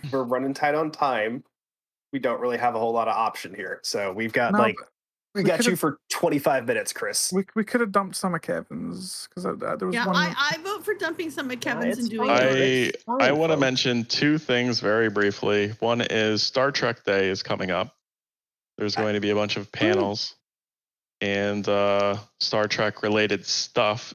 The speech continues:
Speaker 4: You can go to the website star trek dot com slash day, and you can see all the panels that they're gonna talk about, and it should be a fun time. I think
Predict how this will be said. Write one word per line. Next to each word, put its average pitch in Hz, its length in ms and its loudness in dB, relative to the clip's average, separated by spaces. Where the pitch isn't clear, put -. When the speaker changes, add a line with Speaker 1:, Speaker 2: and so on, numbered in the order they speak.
Speaker 4:
You 107 100 -2
can 107 120 -2
go 107 200 0
to 104 420 0
the 101 60 -2
website 98 520 0
star 104 260 -2
trek 104 300 -4
dot 92 180 -2
com 98 240 -4
slash 98 400 -4
day, 107 340 0
and 101 480 -2
you 104 100 -4
can 104 100 -4
see 101 220 -2
all 98 100 0
the 101 60 -4
panels 110 380 -4
that 107 140 -2
they're 110 100 -2
gonna 104 160 -2
talk 104 260 -4
about, 98 560 0
and 92 260 -4
it - 60 -10
should 101 200 -6
be 95 240 -2
a - 20 -6
fun 98 240 -8
time. 107 260 -2
I 98 80 -2
think - 300 -8